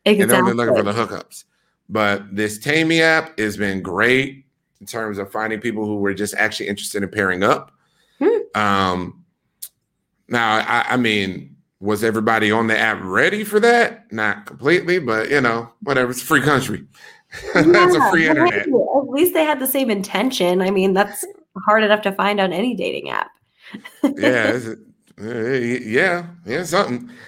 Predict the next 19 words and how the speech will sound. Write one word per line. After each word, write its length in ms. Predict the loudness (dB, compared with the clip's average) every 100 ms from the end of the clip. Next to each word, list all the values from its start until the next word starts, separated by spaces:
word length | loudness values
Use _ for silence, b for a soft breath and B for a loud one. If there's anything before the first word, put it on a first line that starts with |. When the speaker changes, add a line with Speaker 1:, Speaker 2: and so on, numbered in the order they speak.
| B
Speaker 1:
Now, 440 | 0 2 0 -4 -18 _
I 120 | -2
did 200 | 2 2
make 220 | 2 0 0
the 60 |
mistake. 480 | -4 0 2 2 0 -10 _ _ _ _ _ _ _ _ -10
I 80 | -4
made 220 | -2 0
that 180 | 0 0
fatal 220 | 0 0
mistake 260 | -2 -4 -4
that 120 | -2
guys 340 | 2 2 0
make. 240 | -2 -4 -4
I 80 |
didn't 240 | -4 -4 -4
read 220 | -6 -6
the 40 |
profile 800 | -8 -6 -6 -2 -2 0 -4 -8